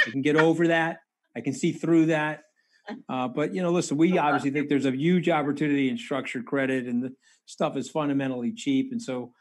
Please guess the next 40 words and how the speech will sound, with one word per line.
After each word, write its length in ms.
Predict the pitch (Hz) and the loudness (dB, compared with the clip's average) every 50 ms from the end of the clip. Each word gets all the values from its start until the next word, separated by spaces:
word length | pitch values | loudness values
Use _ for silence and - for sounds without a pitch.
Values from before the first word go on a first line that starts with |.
| _ _ _ _ | _ _ _ _
but 120 | - 131 131 | -8 -4 -2
that'll 200 | 147 151 156 147 | -2 -2 -2 0
be 160 | 139 143 131 | 2 0 0
for 240 | - - 135 131 135 | 0 0 -2 -2 0
us 220 | 135 131 - - | -2 -4 -6 -6
to 180 | - 131 123 117 | -6 -6 -6 -6
convince 480 | - - 123 113 131 139 139 135 - - | -6 -8 -8 -6 -4 -4 -4 -4 -6 -8
you 120 | 127 117 | -6 -6
that 280 | 120 120 117 113 113 - | -4 -4 -6 -6 -8 -8
further. 280 | 131 120 117 113 110 101 - _ _ _ | -6 -6 -6 -6 -6 -10 -12 _ _ _
So 140 | _ - 156 | _ -2 0
with 180 | 156 190 190 190 | 2 2 2 2
that, 200 | 190 180 165 151 | 0 -2 0 0
guys, 260 | 170 156 147 139 - | 0 0 0 0 0
thank 240 | - 170 170 160 - | 0 0 0 0 0
you 100 | 160 139 | 0 2
very 240 | 151 165 156 156 151 | 4 4 4 4 4
much. 380 | 156 160 175 196 190 - - - | 2 0 0 -2 -4 -6 -8 -4
I, 260 | 135 135 135 135 135 | -4 -2 0 2 2
uh, 200 | 131 131 131 135 - - | 0 0 -2 -4 -6 -6
I 40 | 135 | -4
look 260 | 135 135 147 147 147 | -2 -2 -2 -2 -4
forward 320 | - - 143 139 139 127 120 - | -6 -4 -2 -2 -2 -2 -2 -4
to 140 | 135 131 131 | -4 -2 -2
our 160 | 127 123 123 120 _ _ _ _ _ _ _ | -2 -4 -6 -8 _ _ _ _ _ _ _
next 280 | 160 165 160 160 - - | -2 -2 -2 -2 -2 0
Salt 300 | 170 160 156 160 156 - | 0 2 2 0 0 0
Talk, 280 | 156 156 160 156 - | 0 0 2 0 0
and 80 | 143 143 | 0 0
you 80 | 147 147 | 0 2
guys 260 | 156 147 143 139 143 | 0 0 0 -2 -2
were 100 | 139 127 | -4 -4
great, 440 | 131 - 156 151 151 156 160 156 - _ _ _ _ _ - | -2 -2 0 0 0 0 -2 -4 -10 _ _ _ _ _ -10
and 80 | 127 | -6
I 60 | 127 | -4
hope 160 | 135 139 143 147 | -4 -4 -2 -2
you 100 | 139 135 | 0 0
all 120 | 135 131 | 0 -2
come 200 | 135 - 127 120 | -4 -6 -6 -4
back. 220 | 120 113 107 110 | -4 -6 -8 -10